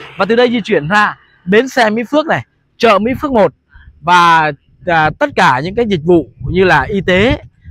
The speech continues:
chợ, rồi chợ đêm đã bao quanh ở khu vực này với bán kính chỉ ba trăm mét.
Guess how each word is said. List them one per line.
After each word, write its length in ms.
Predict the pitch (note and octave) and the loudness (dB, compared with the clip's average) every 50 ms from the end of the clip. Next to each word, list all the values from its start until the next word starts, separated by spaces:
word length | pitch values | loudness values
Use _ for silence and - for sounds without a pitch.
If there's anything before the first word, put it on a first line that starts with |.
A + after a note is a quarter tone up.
| - - _ | -20 -20 _
chợ, 380 | - F3 E3+ F3 E3+ D#3+ - - _ _ _ _ _ _ _ | -4 -2 0 0 0 0 -2 -6 _ _ _ _ _ _ _
rồi 240 | E3+ E3 D#3+ D#3 C#3+ - | -2 0 0 0 0 -2
chợ 160 | F#3 D#3 F#3 | -4 -2 0
đêm 360 | G3+ G#3+ A3 A3+ G#3 F3+ D3 - - _ _ _ _ _ | 0 2 2 2 0 -2 -8 -14 -20 _ _ _ _ _
đã 180 | - D3+ - A3 | -6 -4 -4 -2
bao 220 | G#3+ G#3 G3+ F#3+ | -2 -2 -2 -2
quanh 240 | F3 G#3 G#3 F#3 F3+ | -2 -4 -4 -2 -4
ở 100 | D#3 C3+ | -6 -6
khu 180 | - - F#3 E3 | -6 -6 -6 -6
vực 140 | E3 D3 - | -6 -4 -4
này 220 | D3 C#3 C3 B2 | -4 -4 -4 -4
với 100 | B2 D3+ | -6 -4
bán 180 | D3+ D3 E3 D#3+ | -4 -4 -6 -4
kính 220 | D#3 D#3+ F3+ G3+ F3+ | -6 -8 -8 -8 -8
chỉ 180 | - D3 A2 | -10 -10 -8
ba 200 | A2 D3+ E3 E3 | -2 0 0 0
trăm 180 | D3 E3 D#3+ E3 | 0 -4 -6 -4
mét. 160 | G3+ A3 | -6 -6